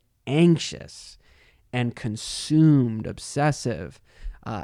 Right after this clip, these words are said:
angry, edgy, critical, in a terrible mood all the time, um, because we've been brought into this type of thinking that, "My goodness, you know, my king isn't in charge."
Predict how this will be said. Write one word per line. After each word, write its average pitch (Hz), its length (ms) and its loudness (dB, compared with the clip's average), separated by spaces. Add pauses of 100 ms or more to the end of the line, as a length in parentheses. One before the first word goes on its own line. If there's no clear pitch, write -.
angry, 127 880 0
edgy, 131 680 -2
critical, 165 720 -2
in 139 140 -4
a 131 40 -2
terrible 170 540 2
mood 160 260 4
all 127 120 0
the 113 100 -6
time, 113 440 -10 (580)
um, 127 240 -2
because 135 480 -2
we've 131 380 0
been 131 540 0
brought 143 680 0
into 143 340 0
this 127 180 -4
type 123 260 -8
of 120 120 -10
thinking 117 500 -12
that, 110 360 -10 (640)
"My 135 240 0
goodness, 127 580 -2
you 110 160 -12
know, 104 300 -16 (760)
my 123 360 -4
king 143 340 0
isn't 117 240 -4
in - 120 0
charge." - 460 -12